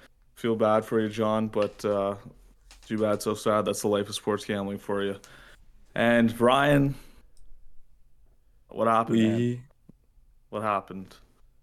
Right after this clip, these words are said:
Speaker 1: I mean, I like the play Rams minus four, but streak's over before it even started, unfortunately. On the other hand,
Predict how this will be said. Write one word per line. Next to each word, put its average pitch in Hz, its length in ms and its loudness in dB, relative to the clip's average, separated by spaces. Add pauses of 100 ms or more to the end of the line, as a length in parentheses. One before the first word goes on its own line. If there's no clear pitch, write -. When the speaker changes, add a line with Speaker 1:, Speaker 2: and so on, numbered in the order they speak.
(280)
Speaker 1:
I - 20 -8
mean, 101 140 -2
I 104 60 4
like 123 200 4
the 131 80 0
play 120 240 2
Rams 110 320 2
minus 110 220 -2
four, 113 280 -4
but 104 220 -4 (680)
streak's 113 400 -2
over 110 240 2
before 104 400 0
it 104 60 -4
even 104 180 -4
started, 101 400 -4
unfortunately. 104 720 -8 (360)
On 151 120 4
the 190 40 6
other 185 220 6
hand, 147 240 4